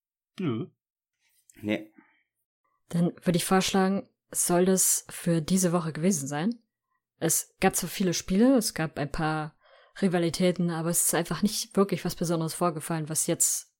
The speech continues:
Speaker 3: unbedingt erwähnenswert ist. Von daher, gebt uns gerne Feedback, bewertet uns gerne, vor allem super gerne mit fünf Sternen bei Spotify oder Apple Podcasts.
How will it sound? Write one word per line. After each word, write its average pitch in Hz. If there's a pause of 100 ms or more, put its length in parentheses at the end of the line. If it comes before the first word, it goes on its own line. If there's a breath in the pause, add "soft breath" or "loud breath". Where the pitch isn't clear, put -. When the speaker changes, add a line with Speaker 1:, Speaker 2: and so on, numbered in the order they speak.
(140)
Speaker 3:
unbedingt 165
erwähnenswert 165
ist. - (1120 loud breath)
Von 185
daher, 185 (300)
gebt 214
uns 190
gerne 170
Feedback, - (120)
bewertet 175
uns 160
gerne, 160 (240)
vor -
allem 147
super 160
gerne 143
mit 139
fünf 226
Sternen 160
bei 143
Spotify 156
oder 135 (800 soft breath)
Apple 175
Podcasts. -